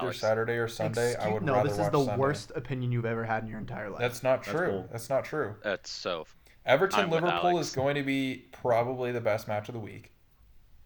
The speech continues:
Speaker 1: Yeah.
Speaker 2: Chelsea Southampton is going to be horrible.
Speaker 4: I disagree.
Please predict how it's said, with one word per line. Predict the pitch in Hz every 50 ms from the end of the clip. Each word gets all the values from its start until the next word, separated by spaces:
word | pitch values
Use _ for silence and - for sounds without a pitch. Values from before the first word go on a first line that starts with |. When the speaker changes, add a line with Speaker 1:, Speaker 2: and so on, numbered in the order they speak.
| - -
Speaker 1:
Yeah. | - 92 78 76
Speaker 2:
Chelsea | 82 - 127 131 139 - - 190
Southampton | 185 - 175 160 165 160 151 143 143 - 156 143
is | 135 117 117
going | 110 110 110 110
to | 123
be | - 143 147
horrible. | - - - - 131 113 104 101 98 98 101 104 - - - - - - -
Speaker 4:
I | 95 95
disagree. | 92 95 - 95 87 85 85 90